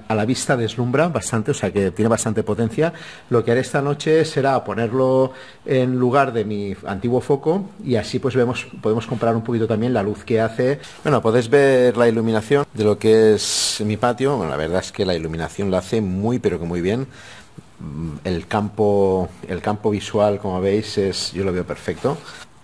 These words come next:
Bueno, yo la iluminación la veo bien, ¿eh? Como veis, eh, el, la amplitud que da de el foco llega perfectamente hasta arriba de casa.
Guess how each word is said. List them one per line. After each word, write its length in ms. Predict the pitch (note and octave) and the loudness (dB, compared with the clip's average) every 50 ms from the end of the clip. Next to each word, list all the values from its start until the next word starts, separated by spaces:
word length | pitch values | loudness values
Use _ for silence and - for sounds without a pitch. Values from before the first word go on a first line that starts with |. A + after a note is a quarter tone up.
| - | -4
Bueno, 220 | - A#2+ G#2+ - - | 0 2 2 2 2
yo 160 | - F#2+ A#2 | 2 2 4
la 80 | A#2+ B2+ | 4 4
iluminación 520 | B2 A#2+ A#2 A2+ G#2 G2 - - A#2+ B2+ | 4 4 4 4 2 2 2 0 2 2
la 80 | A2+ F2+ | 2 2
veo 440 | F#2 G2 G#2 A#2 B2 B2 B2 A#2 | 4 4 4 6 6 6 6 4
bien, 380 | F#2+ E2 F#2 F2+ F2 D2+ C2+ D2+ | 2 0 -2 -2 -2 -2 0 0
¿eh? 140 | G2+ A#2+ A2+ | -2 -2 -2
Como 180 | - F#2 E2+ | -2 0 2
veis, 480 | E2 F#2+ A2 B2+ B2+ - - - - - | 4 4 4 4 2 0 -2 -4 -4 -4
eh, 460 | - F#2+ E2+ D#2+ D#2+ D#2 D2+ D2 D2+ D2 - - - - - - - - - - - | -2 0 0 2 2 2 0 0 -2 -4 -8 -14 -18 -18 -18 -20 -20 -20 -20 -6 -2
el, 380 | G2+ F#2+ F2+ F#2 F2+ F2+ F2+ F#2+ | 0 2 2 2 2 2 2 2
la 80 | F#2+ | 2
amplitud 440 | F2 E2 - F2 F2 E2+ - A2 A2 | 0 0 -2 -4 -6 -4 -4 -4 -6
que 200 | - - C3 A#2 | -2 2 4 4
da 180 | A2 A2+ G#2+ G#2 | 6 6 4 4
de 360 | F#2+ G2+ G2 F#2+ F#2+ F2+ F2+ | 4 4 4 4 4 2 2
el 220 | - F#2+ E2+ E2+ | 0 -2 -4 -4
foco 420 | - - F#2+ F2 - - D3+ F#3+ E3 - - - - - - - - - - - - - - - - - - - - - - - - - - - | -4 -4 -4 -4 -2 -2 -2 -2 -2 -6 -8 -16 -20 -20 -20 -20 -20 -20 -20 -20 -20 -20 -20 -20 -20 -20 -20 -20 -20 -20 -20 -20 -20 -14 -6 -2
llega 240 | G2 G#2 A2+ A2 A2+ | 2 2 2 2 0
perfectamente 680 | F#2 E2 - - G2+ A2+ A#2+ G#2 G2+ F#2+ F2 - F#2 | -2 -6 -4 -6 -4 -2 -2 0 0 0 -2 -2 -4
hasta 220 | - - - G#2 | -4 -4 -4 -4
arriba 220 | F2 F2+ F2+ F2+ E2+ | -4 -2 -2 0 0
de 100 | E2 D#2+ | -2 -2
casa. 400 | - F2+ - - - C#3+ E3 | -2 -4 -2 -2 -2 -2 -2